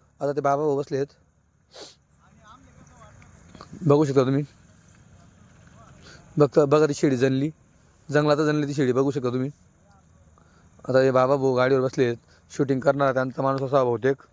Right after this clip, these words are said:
हे बघा ही क्वालिटी. आता जी जी शेळीवर त्यांचा फोकस जा-, जातोय, ती शेळी त्यांनी घेतलेली आहे मित्रांनो, है ना. बघा केवढी मोठी लाईन आहे मित्रांनो शेळींची. आता एवढ्या शेळ्यांनी खरेदी नाही केलेल्या आहेत, पण या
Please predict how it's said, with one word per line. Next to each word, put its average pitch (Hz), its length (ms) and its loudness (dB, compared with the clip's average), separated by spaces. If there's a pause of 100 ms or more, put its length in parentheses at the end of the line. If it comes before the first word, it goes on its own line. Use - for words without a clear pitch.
(680)
हे 131 100 0
बघा 127 160 2
ही 127 120 0
क्वालिटी. 120 340 -4 (260)
आता 151 160 2
जी 170 180 -2
जी 202 140 -2
शेळीवर 175 460 4
त्यांचा 170 260 0 (100)
फोकस 160 380 0
जा-, 147 220 -8
जातोय, 143 340 2 (360)
ती 180 60 -6
शेळी 151 200 0
त्यांनी 147 220 -2
घेतलेली 160 300 0
आहे 131 100 -4
मित्रांनो, 117 420 -8 (840)
है 143 40 -6
ना. 160 80 -2 (460)
बघा 139 200 2
केवढी 156 360 0
मोठी 165 340 0
लाईन 143 180 2
आहे 143 60 -2
मित्रांनो 127 340 -6
शेळींची. 123 480 -4 (540)
आता 135 160 -4
एवढ्या 175 220 2
शेळ्यांनी 156 400 0
खरेदी 139 180 -2
नाही 170 120 -4
केलेल्या 175 260 2
आहेत, 180 140 0
पण 190 60 -4
या 170 180 0